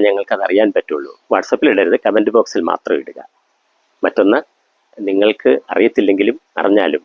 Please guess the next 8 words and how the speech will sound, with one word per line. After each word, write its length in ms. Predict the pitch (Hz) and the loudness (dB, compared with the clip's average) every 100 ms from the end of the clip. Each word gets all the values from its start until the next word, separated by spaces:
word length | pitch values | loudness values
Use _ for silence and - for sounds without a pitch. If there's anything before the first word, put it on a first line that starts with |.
| _ _ _ _ - | _ _ _ _ -2
ഒരു 100 | 110 117 | 0 0
പത്തോ 180 | 104 127 120 | 0 0 2
പതിനഞ്ചോ 340 | 104 110 127 113 | 2 2 2 2
പേർക്ക് 240 | 107 - 104 | 0 0 -2
നിങ്ങൾ 160 | 95 92 | 2 2
ഓരോരുത്തരും 440 | 95 107 - 110 110 | 4 2 2 -2 0
ഷെയർ 220 | - 92 98 | 0 0 0
ചെയ്യും, 180 | 78 | -2